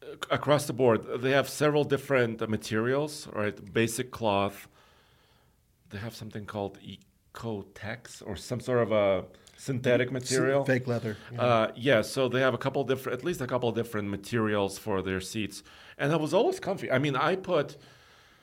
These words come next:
Speaker 1: gosh, I think, uh, I had three hours behind the wheel
Speaker 2: Hmm, okay.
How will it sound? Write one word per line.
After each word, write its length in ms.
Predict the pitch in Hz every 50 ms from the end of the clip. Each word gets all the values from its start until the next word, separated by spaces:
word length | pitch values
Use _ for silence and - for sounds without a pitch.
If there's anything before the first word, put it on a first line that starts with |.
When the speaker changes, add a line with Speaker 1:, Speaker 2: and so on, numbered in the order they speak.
| _ _ _ _ _ _ _ _ _ _ _ _ _ _ _ _ _
Speaker 1:
gosh, 340 | - 156 147 120 98 - -
I 100 | - 117
think, 320 | 110 - 147 165 170 -
uh, 480 | 165 156 147 135 131 127 123 123 120 117 -
I 40 | -
had 200 | 127 135 131 -
three 260 | - - 139 151 151
hours 220 | 147 143 151 151
behind 280 | 151 156 143 143 147 151
the 40 | 156
wheel 220 | 156 156 160 175
Speaker 2:
Hmm, 240 | 180 170 - 277 214
okay. 80 | 123